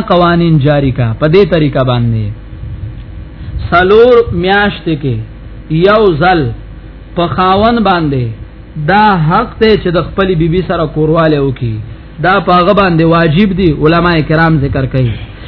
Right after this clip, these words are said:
چې د باندې دا واجب دي <clears throat> د کور نفقه او سلور میاشتې کې کورواله دا واجب دي په خاون باندې. حضرت عمر رضی الله تعالی عنہ آراوته دی، یو ورځ ګرځي د شپې،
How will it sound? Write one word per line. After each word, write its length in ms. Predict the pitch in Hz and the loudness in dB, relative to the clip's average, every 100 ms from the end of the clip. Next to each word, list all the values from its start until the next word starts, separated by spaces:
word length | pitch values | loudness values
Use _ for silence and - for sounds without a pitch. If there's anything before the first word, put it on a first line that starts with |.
| - - | -14 -12
چې 160 | - | -2
د 140 | 170 180 | 2 2
باندې 300 | 214 208 185 | 4 2 2
دا 180 | 165 190 | 2 2
واجب 440 | 185 165 156 160 156 | 2 2 2 0 0
دي 180 | 139 120 120 - - - 285 | 0 -2 -4 -12 -16 -2 4
<clears throat> 420 | 311 247 151 147 | 6 8 6 4
د 40 | 170 - | 2 2
کور 240 | 202 220 226 | 4 6 6
نفقه 600 | 190 170 160 156 170 180 208 247 - - - - - - - | 4 2 2 2 4 4 4 0 -8 -12 -12 -12 -14 -12 -4
او 180 | 160 175 | 0 0
سلور 380 | 165 180 196 226 | 0 2 4 4
میاشتې 500 | 190 185 202 - 196 | 4 2 0 0 -2
کې 140 | 185 175 | 0 -2
کورواله 500 | 160 170 175 165 151 | -2 0 2 2 2
دا 160 | 151 175 | 2 4
واجب 380 | 165 147 147 190 | 4 4 4 4
دي 100 | 190 | 2
په 140 | 160 | 2
خاون 340 | 139 147 139 135 | 0 0 0 0
باندې. 340 | 127 120 117 110 104 - - - - | 0 -2 -4 -6 -8 -14 -20 -18 -4
حضرت 440 | 156 180 202 190 | 0 2 2 2
عمر 400 | 180 175 185 220 | 0 0 2 2
رضی 320 | 202 185 165 185 | 2 2 4 4
الله 320 | 180 180 180 147 | 4 4 4 2
تعالی 300 | 156 160 156 | 2 2 4
عنہ 220 | 147 131 139 113 120 - - - - - - - - - - - - | 2 2 0 -4 -8 -14 -16 -16 -14 -14 -14 -18 -20 -18 -18 -18 -6
آراوته 680 | 147 175 196 214 226 220 208 | -2 2 4 4 2 2 2
دی، 140 | 190 | 2
یو 220 | 151 160 | 2 2
ورځ 220 | 175 190 151 | 4 2 2
ګرځي 300 | 180 180 160 | 2 2 2
د 80 | 139 | 0
شپې، 320 | 127 - 147 | -2 -2 -2